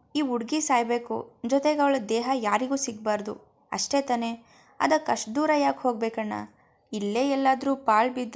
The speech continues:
ಜಾಗಕ್ಕೆ ಕರ್ಕೊಂಡ್ ಹೋಗಿ ಸೈಲೆಂಟಾಗ್ ಅವ್ಳ ಕತೆ ಮುಗಿಸಿ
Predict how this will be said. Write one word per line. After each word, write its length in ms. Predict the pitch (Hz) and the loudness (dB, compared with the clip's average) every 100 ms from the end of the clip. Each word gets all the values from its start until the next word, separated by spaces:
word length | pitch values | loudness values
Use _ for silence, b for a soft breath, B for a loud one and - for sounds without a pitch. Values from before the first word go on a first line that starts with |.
| 233 | -4
ಜಾಗಕ್ಕೆ 600 | 226 208 220 214 233 226 | -2 -2 -2 -4 -4 -4
ಕರ್ಕೊಂಡ್ 440 | 220 214 233 214 | -4 -4 -4 -4
ಹೋಗಿ 420 | 214 247 262 254 B B B | -4 -4 -4 -6 B B B
ಸೈಲೆಂಟಾಗ್ 720 | - 262 254 285 285 269 254 | -2 0 2 0 2 2 2
ಅವ್ಳ 140 | 233 226 | 2 -2
ಕತೆ 300 | 226 214 233 | -4 -2 -2
ಮುಗಿಸಿ 680 | 214 220 - 262 240 - | -4 -6 -6 -6 -8 -12